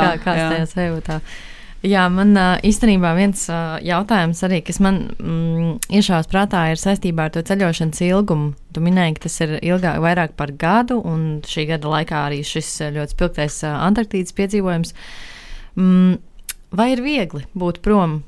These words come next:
Speaker 1: ā, gadu no visa un visiem, un, ā, jā, vai, vai nepietrūkst kaut kādā brīdī tās mājas arī?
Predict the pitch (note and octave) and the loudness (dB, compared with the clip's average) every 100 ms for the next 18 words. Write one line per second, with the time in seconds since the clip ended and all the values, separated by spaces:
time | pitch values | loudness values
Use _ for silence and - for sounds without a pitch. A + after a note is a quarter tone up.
0 | - D#3 D#3+ D#3 D3+ - E3+ G3 G#3 D3+ | -10 -6 -4 -4 -6 -8 -2 2 2 0
1 | C3+ - E3+ E3 E3 F#3+ - G3+ E3 D#3+ | -8 -8 -2 0 0 -2 -2 0 2 0
2 | G#3 - B3+ G#3+ G3 F#3 F#3+ F#3 F#3 F#3 | 0 0 2 2 4 2 2 2 2 2
3 | F#3 F#3 - - - - - - - - | 0 -2 -8 -20 -20 -20 -20 -20 -10 2
4 | G#3 A#3 F3 E3+ E3+ F#3+ A3 A3+ E3 D#3 | 4 4 2 0 2 2 2 0 -4 -4
5 | D3+ - F#3 E3+ E3 D#3+ F#3 F3 E3 D#3+ | -8 -6 -4 -2 0 0 0 0 -2 -2
6 | F3+ F#3+ G3 G3 - C#3 | 0 0 2 0 -2 -6